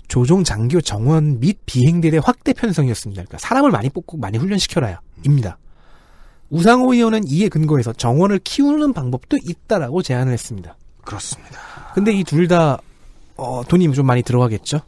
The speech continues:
Speaker 2: 네. 이제까지는 계속 지금 저 김동철 의원의 안이 그냥 반대편의 문제를 고려하지 않은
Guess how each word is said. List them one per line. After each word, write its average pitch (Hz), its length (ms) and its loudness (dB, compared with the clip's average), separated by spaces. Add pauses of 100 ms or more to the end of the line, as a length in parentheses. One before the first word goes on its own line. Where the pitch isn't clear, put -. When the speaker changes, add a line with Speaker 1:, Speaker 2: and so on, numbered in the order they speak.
(120)
Speaker 2:
네. 95 100 -2 (880)
이제까지는 165 640 4
계속 117 760 2 (260)
지금 104 400 -4
저 80 560 -6 (100)
김동철 180 540 0
의원의 131 520 4
안이 87 800 -2 (600)
그냥 131 520 2 (260)
반대편의 196 640 4
문제를 127 840 4
고려하지 151 560 4
않은 117 1000 0